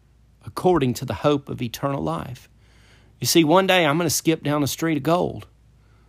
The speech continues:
not because of what I did, but because of what Jesus did. When he died on the cross,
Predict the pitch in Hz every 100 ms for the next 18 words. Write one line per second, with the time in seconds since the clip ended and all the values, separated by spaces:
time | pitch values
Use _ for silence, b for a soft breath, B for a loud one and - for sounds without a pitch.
0 | _ - 143 151 151 147 160 120 110 151
1 | 139 175 156 120 117 120 - _ _ _
2 | _ _ _ 139 143 139 151 131 123 127
3 | 143 - 160 170 - 117 - 123 113 123
4 | - _ b b b b b b b -
5 | 127 131 151 165 190 208 202 - 196 127
6 | 131 -